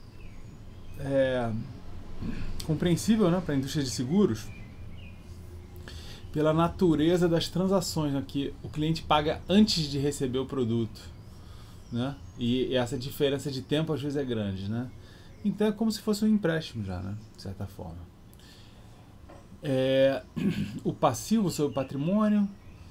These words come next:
é, desde dois mil e nove aqui, olha, ele sempre acima de dois, esteve em três ponto zero zero aqui,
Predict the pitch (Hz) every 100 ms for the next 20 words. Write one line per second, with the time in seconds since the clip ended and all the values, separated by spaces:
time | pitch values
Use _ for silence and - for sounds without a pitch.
0 | - - - - - - 117 113 110 -
1 | - - - - - - - 147 151 139
2 | 135 139 139 131 139 123 120 170 143 110
3 | 110 117 123 - 170 175 147 - - 143
4 | 120 104 104 147 165 165 165 - - -
5 | - - - - - - - - - -
6 | - - - - - - - - - -
7 | - - - - - 165 180 180 196 -
8 | 165 180 - 190 156 117 139 151 123 101
9 | 113 131 151 143 113 110 147 165